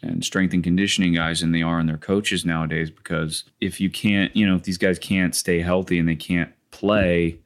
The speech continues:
how's the coach gonna help them? You know, so, like, if I got a hamstring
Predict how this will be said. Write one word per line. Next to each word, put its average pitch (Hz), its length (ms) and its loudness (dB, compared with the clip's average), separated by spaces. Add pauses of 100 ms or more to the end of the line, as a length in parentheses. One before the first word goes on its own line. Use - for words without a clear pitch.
(200)
how's 92 180 0
the 82 60 -6
coach 87 280 -2
gonna 82 140 -2
help 85 260 -2
them? 69 280 -10 (120)
You 90 140 2
know, 82 120 2
so, 85 200 0
like, 82 220 0
if - 100 -4
I 92 80 2
got 90 120 2
a 82 40 -2
hamstring 82 800 0